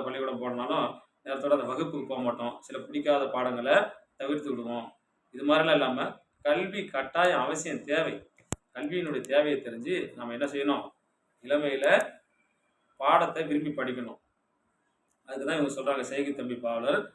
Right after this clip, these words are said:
அஹ், மருளை அகற்றி அறிவை பெருக்கி அருளை பெருக்கி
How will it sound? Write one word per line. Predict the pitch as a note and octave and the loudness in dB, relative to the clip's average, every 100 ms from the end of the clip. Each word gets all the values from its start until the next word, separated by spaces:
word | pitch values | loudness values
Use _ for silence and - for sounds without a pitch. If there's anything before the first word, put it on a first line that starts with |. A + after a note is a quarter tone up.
| _ _ _ _ _ _ | _ _ _ _ _ _
அஹ், | B2 D#3+ A#3 - _ _ _ _ _ _ _ _ _ _ | -6 -4 -4 -6 _ _ _ _ _ _ _ _ _ _
மருளை | B2 C3+ C#3+ D3+ D3+ | -2 2 4 4 4
அகற்றி | B2 C3+ C3+ B2 C3+ C#3 A#2+ - _ _ _ _ _ - | 2 0 -4 -8 -6 -4 -6 -10 _ _ _ _ _ -4
அறிவை | C#3 D3+ D3+ D3+ | 2 4 4 2
பெருக்கி | D#3+ C3 C#3+ C3 C3 C3+ C#3+ B2 - _ _ _ | 0 -4 -2 -4 -8 2 2 2 -6 _ _ _
அருளை | B2+ C#3 D3 D#3 D#3+ | -6 0 2 2 0
பெருக்கி | C3+ C#3 C#3 - C3 | -4 -4 -4 -10 -2